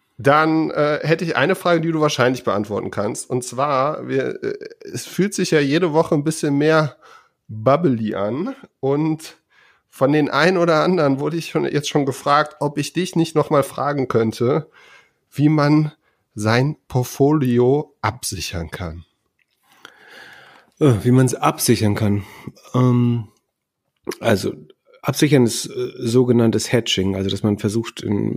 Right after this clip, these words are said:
Speaker 2: in beiden Marktphasen entweder Geld zu verdienen oder zumindestens die, die Verluste und die Volatil-, Volatilität zu begrenzen.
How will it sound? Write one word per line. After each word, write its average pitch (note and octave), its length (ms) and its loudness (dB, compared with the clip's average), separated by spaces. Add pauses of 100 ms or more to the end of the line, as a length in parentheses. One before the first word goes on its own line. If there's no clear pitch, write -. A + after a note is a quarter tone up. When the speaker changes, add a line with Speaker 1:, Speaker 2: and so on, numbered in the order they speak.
Speaker 2:
in G#2 380 -4 (160)
beiden G#2+ 420 4
Marktphasen G2 800 0
entweder G2 320 0
Geld G#2 220 2
zu A#2+ 100 -6
verdienen A2+ 340 0
oder G#2+ 160 0
zumindestens G#2+ 560 0
die, A2 400 -2
die G#2+ 320 -4 (560)
Verluste A#2 460 2
und G#2+ 80 4
die G#2 160 2
Volatil-, G#2 460 0 (100)
Volatilität G#2 720 -2
zu F#2 100 -6
begrenzen. A2 640 -4